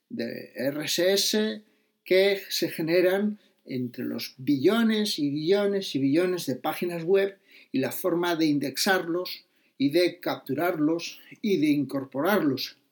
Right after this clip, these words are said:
a otro tipo de bases de datos, pues para poder dar un, un, ofrecer o mostrar unos resultados. Lo que pasa es que esto es,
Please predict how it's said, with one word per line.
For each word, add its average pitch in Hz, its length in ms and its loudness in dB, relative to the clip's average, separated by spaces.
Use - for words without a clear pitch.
a 120 180 -2
otro 160 340 0
tipo 120 320 -6
de - 80 -14
bases 151 360 -8
de 170 60 -4
datos, 202 500 -4
pues 180 220 2
para 151 340 -2
poder 185 600 2
dar 156 360 0
un, 165 460 -2
un, 147 720 -4
ofrecer - 540 0
o 156 100 2
mostrar 185 600 -2
unos 160 300 2
resultados. - 640 -8
Lo - 100 -14
que - 40 -18
pasa 220 300 0
es - 140 -2
que 151 380 0
esto 131 640 0
es, - 460 -4